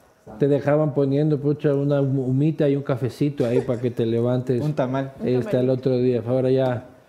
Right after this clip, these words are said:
Speaker 1: ya ni siquiera mi linda Loja se salva de, este, la mano cruel de Lampa.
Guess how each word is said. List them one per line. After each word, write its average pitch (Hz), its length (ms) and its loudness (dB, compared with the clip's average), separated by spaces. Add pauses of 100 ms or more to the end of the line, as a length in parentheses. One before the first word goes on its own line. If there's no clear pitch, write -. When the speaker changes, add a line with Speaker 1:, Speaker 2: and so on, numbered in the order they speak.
(220)
Speaker 1:
ya 160 120 4
ni 180 140 2
siquiera 190 480 2
mi 180 100 2
linda 196 340 4
Loja 180 380 2
se 135 120 -2
salva 156 640 0 (500)
de, 156 680 2
este, 120 880 0 (420)
la 127 140 2
mano 156 280 4
cruel 165 340 2
de 156 100 4
Lampa. 151 640 0